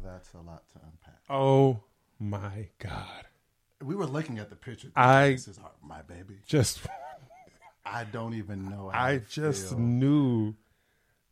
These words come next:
Speaker 2: that it was your, <laughs> your child. I knew it.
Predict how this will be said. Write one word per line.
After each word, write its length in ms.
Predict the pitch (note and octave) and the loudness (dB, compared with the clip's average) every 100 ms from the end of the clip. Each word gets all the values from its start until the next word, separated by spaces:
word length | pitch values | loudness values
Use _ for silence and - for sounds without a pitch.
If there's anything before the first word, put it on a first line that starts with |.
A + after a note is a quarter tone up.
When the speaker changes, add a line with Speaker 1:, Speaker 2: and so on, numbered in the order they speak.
| _ _ _ _ | _ _ _ _
Speaker 2:
that 220 | B2+ A#2 | -2 0
it 100 | A2+ | 0
was 260 | A2+ G#2+ A2 | -2 -2 -2
your, 220 | A#2 B2 - - - - - - | -2 -2 -2 -6 -6 -12 -20 -20
<laughs> 520 | - _ _ - C3+ | -20 _ _ -16 -6
your 160 | D3 C3+ | -4 -4
child. 720 | - - D3+ F3 G3 C#3 A#2+ _ | -6 -6 -4 -2 -2 -4 -6 _
I 180 | D3 E3 | 0 0
knew 360 | F#3+ G#3 A#3+ G#3+ | 2 2 4 2
it. 160 | B2 | 0